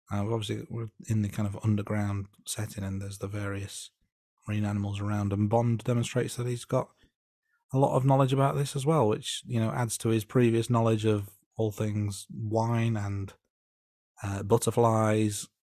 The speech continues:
and Oriental languages, amongst other things. And moving on from this, we then get to the customary car chase scene, which was my favourite part of the film.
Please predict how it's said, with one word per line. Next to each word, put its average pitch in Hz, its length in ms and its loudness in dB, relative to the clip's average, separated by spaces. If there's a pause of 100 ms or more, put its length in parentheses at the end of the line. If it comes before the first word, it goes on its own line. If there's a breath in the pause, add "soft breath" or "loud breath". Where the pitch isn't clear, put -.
(380)
and 92 360 -4
Oriental 98 480 0
languages, 104 920 -2
amongst 101 340 -4
other 104 160 -4
things. 98 460 -10 (1080)
And 131 360 4 (240)
moving 139 280 8
on 127 140 4
from 123 140 2
this, 120 220 2
we 120 100 4
then 113 200 4
get 107 200 0
to - 120 -10
the 104 220 -2
customary 101 720 -6 (420)
car 101 220 -4
chase - 280 -6
scene, 101 300 -8
which 107 180 -4
was 127 100 2
my 147 200 6
favourite 110 300 4
part 104 220 2
of 95 120 -4
the 98 100 -8
film. 98 320 -6